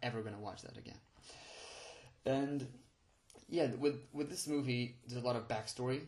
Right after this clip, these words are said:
specifically for Cyborg. Um, and even Steppenwolf. Steppenwolf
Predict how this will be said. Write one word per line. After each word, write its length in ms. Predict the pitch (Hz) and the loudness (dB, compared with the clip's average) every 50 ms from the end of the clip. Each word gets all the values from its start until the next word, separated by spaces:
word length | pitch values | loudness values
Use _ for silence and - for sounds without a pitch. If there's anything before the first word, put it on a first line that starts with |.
| - - | -10 -16
specifically 460 | - - - 113 117 123 123 123 120 | -14 -12 -10 -8 -4 -2 0 0 0
for 260 | 120 - - 117 110 104 - - - _ - - | 0 0 0 0 0 0 -4 -12 -20 _ -12 -4
Cyborg. 580 | - 120 113 117 113 117 123 123 123 123 120 - - - - - - - - - _ _ _ _ _ _ _ _ - | 0 2 2 2 4 4 4 4 4 2 0 -4 -12 -18 -20 -20 -20 -20 -20 -20 _ _ _ _ _ _ _ _ -4
Um, 640 | 120 113 113 110 110 110 110 110 110 110 110 110 110 - - | -2 -2 0 -2 -2 -4 -4 -4 -4 -4 -4 -6 -6 -6 -4
and 140 | 131 135 - - - | -4 -4 -4 -4 -2
even 160 | 202 220 226 | 0 0 0
Steppenwolf. 600 | - - - 160 - - 120 113 104 98 95 98 - - | 0 0 -2 -2 0 0 0 0 0 -2 -4 -6 -8 -6
Steppenwolf 400 | - - 147 170 170 165 160 | -4 -4 -2 0 0 0 0